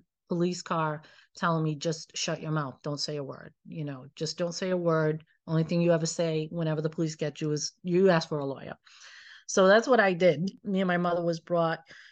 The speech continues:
you know, to jail. We were there for several days before I was brought before a judge,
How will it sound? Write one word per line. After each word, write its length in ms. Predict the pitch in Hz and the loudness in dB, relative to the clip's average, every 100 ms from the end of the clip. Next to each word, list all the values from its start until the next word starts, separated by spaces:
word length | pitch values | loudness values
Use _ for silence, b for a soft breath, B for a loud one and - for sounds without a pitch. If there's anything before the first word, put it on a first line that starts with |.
| B | B
you 100 | 180 | -4
know, 120 | 165 | -2
to 140 | 156 156 | -2 -2
jail. 640 | 139 202 202 196 202 - | 2 6 6 6 2 -4
We 200 | 202 180 | -6 0
were 140 | 175 175 | 2 4
there 160 | 170 | 2
for 140 | 170 170 | 2 -2
several 340 | - 160 160 | -4 -4 -2
days 340 | 160 170 170 165 | 0 0 0 -2
before 360 | 165 - 170 | -8 -4 -2
I 60 | 160 | 0
was 200 | 160 165 | -2 -4
brought 440 | 160 160 160 156 - _ _ _ _ | -6 -6 -4 -6 -10 _ _ _ _
before 420 | 170 156 - 160 | -8 -6 -2 0
a 60 | 147 | 0
judge, 580 | 143 160 160 160 - | -2 -2 -2 -4 -8